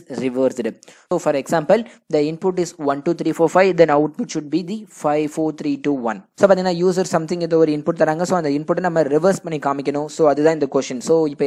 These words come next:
எக்ஸாம்பிள் என்ன கொடுத்துருக்காங்க பாத்தீங்கன்னா, ஒன் டூ த்ரீ ஃபோர் ஃபைவ்னு சொல்லி கொடுத்தாங்கன்னா, நம்ம அவுட்புட் பாத்தீங்கன்னா ஃபைவ் ஃபோர் த்ரீ டூ ஒன்.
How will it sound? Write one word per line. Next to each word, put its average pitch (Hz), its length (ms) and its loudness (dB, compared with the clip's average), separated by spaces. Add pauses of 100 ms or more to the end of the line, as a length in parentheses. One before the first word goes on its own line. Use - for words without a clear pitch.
எக்ஸாம்பிள் 175 340 0
என்ன 170 120 -2
கொடுத்துருக்காங்க 156 340 -2
பாத்தீங்கன்னா, 151 260 0 (460)
ஒன் 160 140 -2
டூ 180 160 2
த்ரீ 160 160 0
ஃபோர் 165 160 2
ஃபைவ்னு 170 260 -2
சொல்லி 165 180 -4
கொடுத்தாங்கன்னா, 156 440 0
நம்ம 190 160 -2
அவுட்புட் 165 240 0
பாத்தீங்கன்னா 180 300 -2
ஃபைவ் 160 180 0
ஃபோர் 160 160 2
த்ரீ 139 180 -2
டூ 131 60 0 (120)
ஒன். 113 80 -6